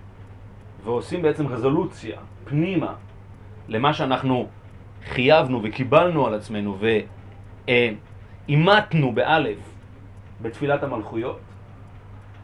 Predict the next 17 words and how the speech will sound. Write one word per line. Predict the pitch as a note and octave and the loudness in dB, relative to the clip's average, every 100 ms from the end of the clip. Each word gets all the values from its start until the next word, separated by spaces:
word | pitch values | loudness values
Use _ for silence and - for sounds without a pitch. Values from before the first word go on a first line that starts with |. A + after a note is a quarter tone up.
| - - - - A2+ | -18 -18 -18 -14 -6
ומה | A2 D#3 | -2 0
שאנחנו | E3 C3 | 2 0
עושים | C3+ E3+ | 0 0
בזיכרונות, | C3+ C3 C#3+ D3 | 0 2 0 0
אנחנו | A#2+ A#2+ | -2 -4
עושים | D3+ C#3 | -2 -2
רזולוציה, | A2+ B2+ - B2+ | -2 -2 -2 -2
ואנחנו | A#2+ A2+ | -4 -2
באים | B2 C3+ | 0 0
ואומרים, | B2+ C#3 C3 | 0 0 -2
בתוך | G#2 D3+ | 0 0
המלכות | D3 A#2+ G#2 G#2+ E3 D3 | 0 -2 -2 -4 -4 -2
הזו, | B2+ C#3 - | 2 0 0
קרי, | - D3+ A#3 G#3 - - - - - - | -2 -2 -2 -6 -10 -18 -18 -18 -18 -12
בתוך | A2 E3 E3 | -2 0 2
הידיעה | D#3 B2+ A#2 B2 C#3 | 0 0 -4 -2 0
הזו, | D#3 D#3 F#3+ | 0 0 -2